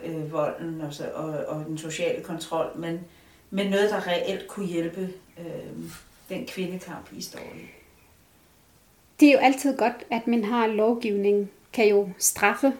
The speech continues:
Speaker 2: øh, volds, øh, øh, øh, yder. Det kan jo være rigtig godt, vi, men vi har det i, allerede nu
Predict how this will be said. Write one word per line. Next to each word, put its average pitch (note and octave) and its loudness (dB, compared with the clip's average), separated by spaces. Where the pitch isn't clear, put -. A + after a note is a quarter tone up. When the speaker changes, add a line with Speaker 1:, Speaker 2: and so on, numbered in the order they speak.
Speaker 2:
øh, G3 4
volds, - 2
øh, G#3+ 4
øh, G#3 0
øh, G#3+ -2
yder. B3 6
Det A#3+ -2
kan A#3 4
jo G#3+ 8
være G#3 4
rigtig C4 2
godt, G#3 4
vi, A#3+ 2
men A#3+ 8
vi A#3+ 2
har A#3+ 2
det G3+ 0
i, - -4
allerede A3+ 6
nu G#3+ 0